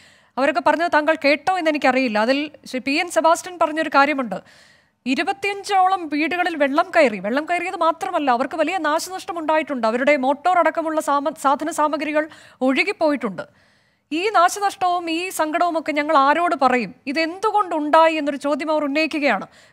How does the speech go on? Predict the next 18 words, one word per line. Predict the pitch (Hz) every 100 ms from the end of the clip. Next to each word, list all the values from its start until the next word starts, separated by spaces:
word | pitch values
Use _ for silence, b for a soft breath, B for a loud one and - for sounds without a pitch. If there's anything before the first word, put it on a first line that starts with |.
| _
കഴിഞ്ഞ | 240 285
കുറേ | 330 302 381
ദിവസങ്ങളായി | 349 349 359 359 339
മഴയുണ്ട്, | 311 277 311 370 302 285 320 330
നൂറ്റി | 262 302 359
നാൽപത്തിരണ്ടിലേക്ക് | 320 330 349 349 339 330 339 330
അടുക്കുകയാണ് | 285 302 359 359 330 330
ജലനിരപ്പ് | 294 302 330 - - 247 302 339 370
എന്നുള്ളത് | 359 311 330 320 349 370 -
ഏത് | 240 285 349 392
നിമിഷവും | 392 381 381
അതാകാമെന്ന് | 359 330 330 339 330 320
നമുക്കൊക്കെ | 302 294 294 - 359
അറിയാമായിരുന്ന | 302 311 320 302 277 269
കാര്യമാണ്. | 233 233 196 180 b b b b -
ഏറ്റവും | 277 381 349
ഒടുവിൽ | 339 339 370
വെളുപ്പിന് | 277 302 311 392 370